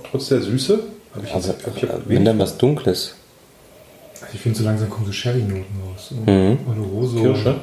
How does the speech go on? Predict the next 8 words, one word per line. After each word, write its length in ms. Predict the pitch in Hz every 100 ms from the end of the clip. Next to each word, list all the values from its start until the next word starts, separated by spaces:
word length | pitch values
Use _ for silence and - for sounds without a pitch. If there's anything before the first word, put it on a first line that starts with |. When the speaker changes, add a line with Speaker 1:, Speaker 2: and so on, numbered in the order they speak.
| - - - - - - - - -
Speaker 1:
Wenn, 160 | 98 135
dann 140 | 131
hab 100 | 127
ich 60 | 120
eine 100 | -
Kirsche. 380 | 110 101 87 92
Speaker 2:
Mhm. 340 | 98 95 113 - -
Speaker 3:
Mhm. 320 | 120 107 107